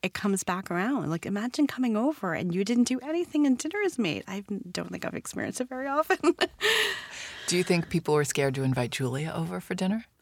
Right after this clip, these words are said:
Speaker 1: Oh, they must have been. They must have been. I think it's, it's very, I'm gonna have to find a better way of explaining. Like, I'm not <laughs> judging. Like, I am so happy to be there. It's, I'm in it for the around the tableness, and it's not about whether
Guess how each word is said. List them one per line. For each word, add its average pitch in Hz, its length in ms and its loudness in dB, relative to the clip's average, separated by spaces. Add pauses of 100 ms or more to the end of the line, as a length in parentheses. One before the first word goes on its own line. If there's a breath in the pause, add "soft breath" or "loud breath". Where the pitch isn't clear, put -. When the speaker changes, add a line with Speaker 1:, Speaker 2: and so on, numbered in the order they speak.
(100)
Speaker 1:
Oh, - 220 -14 (100)
they - 120 -20 (140)
must - 420 -10
have 302 240 -8
been. 185 760 0 (200)
They 294 100 0
must 349 440 0
have 220 200 0
been. 57 340 -2 (280)
I 269 100 4
think 427 200 0 (120)
it's, - 220 -8
it's - 200 0
very, 330 240 6
I'm 277 80 2
gonna 349 120 6
have - 180 -2
to 392 100 -2
find 254 260 4
a 214 60 4
better 170 300 2
way 165 140 2
of 131 80 -2
explaining. 165 460 0
Like, - 280 0
I'm 233 160 4
not 392 220 4
<laughs> 269 60 -2
judging. 214 520 2
Like, 226 240 2
I 214 160 4
am 254 200 8
so 214 360 2
happy 214 400 2
to 165 100 2
be 175 260 -2
there. 151 260 2
It's, - 240 -4 (500 loud breath)
I'm 233 240 6
in 226 160 4
it - 160 2
for 220 140 0
the 185 240 0
around 165 400 2
the 170 80 0
tableness, 214 840 0
and 208 220 0
it's - 280 -6
not 208 360 2
about 233 440 0
whether 202 300 -4